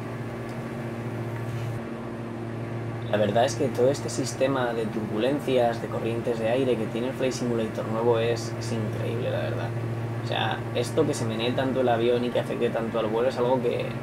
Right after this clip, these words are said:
no, no sé, no, vamos, inimaginable hasta ahora. O sea, que es que pensándolo es increíble como en apenas cuarenta años, un poco menos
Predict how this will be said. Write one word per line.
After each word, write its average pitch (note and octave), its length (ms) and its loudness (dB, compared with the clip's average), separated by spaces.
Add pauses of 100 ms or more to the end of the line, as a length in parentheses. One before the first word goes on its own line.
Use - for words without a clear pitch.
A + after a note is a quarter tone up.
no, A#2 180 -2
no A#2 80 -2
sé, B2 140 -2
no, B2+ 300 2
vamos, A2 300 -2 (420)
inimaginable A#2 720 2
hasta A2+ 240 -4
ahora. A#2 220 -4 (3500)
O - 40 -6
sea, B2+ 140 6
que B2+ 40 8
es C3+ 80 2
que F3+ 100 4
pensándolo E3+ 380 4
es E3 80 2
increíble D3+ 460 4
como D#3 200 2
en B2+ 80 2
apenas C#3+ 560 0 (1800)
cuarenta A#2+ 500 4
años, D3 300 2
un C3+ 100 0
poco A#2 240 2
menos C#3 380 0